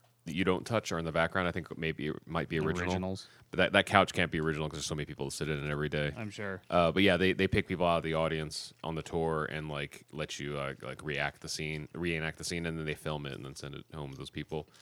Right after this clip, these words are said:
Speaker 1: But then everybody gets a chance to take a picture on the thing. But the Wa-, the Warner tour is pretty good. Like, if, if you're gonna do stuff in L A, it's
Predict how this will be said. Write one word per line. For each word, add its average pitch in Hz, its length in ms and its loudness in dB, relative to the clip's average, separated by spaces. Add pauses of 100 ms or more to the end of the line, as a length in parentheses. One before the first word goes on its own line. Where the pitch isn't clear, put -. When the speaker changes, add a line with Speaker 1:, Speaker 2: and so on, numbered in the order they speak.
Speaker 1:
But 85 80 -4
then 95 100 6
everybody 90 360 4
gets 80 200 -2
a 78 80 -6
chance 78 220 -6
to 71 80 -16
take 80 140 -6
a - 20 -20
picture 76 420 -8 (800)
on 80 140 -4
the 80 80 -6
thing. 78 320 -6 (220)
But 80 180 0
the 87 80 2
Wa-, 113 160 2
the 147 100 2
Warner 180 220 0
tour 156 240 2
is 120 120 0
pretty 113 260 0
good. 82 220 4
Like, 82 280 2
if, 92 180 0
if 95 100 -4
you're 113 120 2
gonna 123 100 6
do 95 160 4
stuff - 340 2
in 78 280 -4 (640)
L 87 240 6
A, 85 260 6 (120)
it's - 400 -2